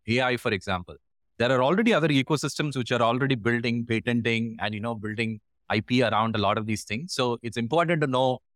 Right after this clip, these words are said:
what's happening in other ecosystems so that we can actually strategically build either complementary or competent, you know, products and, and services around it, right? Like the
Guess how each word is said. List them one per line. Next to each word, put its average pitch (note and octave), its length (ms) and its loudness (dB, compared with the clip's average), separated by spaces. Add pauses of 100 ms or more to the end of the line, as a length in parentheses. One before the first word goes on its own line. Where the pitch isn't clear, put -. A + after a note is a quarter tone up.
(140)
what's C3 260 -2
happening C3+ 380 0
in C3 60 0
other A2+ 200 -2
ecosystems A#2+ 680 -6
so A#2+ 100 -4
that A2 160 -6
we A2 120 -14
can A#2 100 -6
actually G#2+ 360 -6
strategically A2 600 -8
build G#2+ 300 -4 (320)
either B2 220 0
complementary C#3+ 680 -2
or A#2+ 120 2
competent, A2 540 -2 (340)
you G2+ 80 -6
know, G#2+ 140 0
products G#2 480 -2
and, F#2+ 240 -4
and F#2+ 240 -6
services G2+ 400 -6
around F2 280 -4
it, - 80 -20 (100)
right? A2 200 -8
Like G#2 160 -4
the G#2 140 -6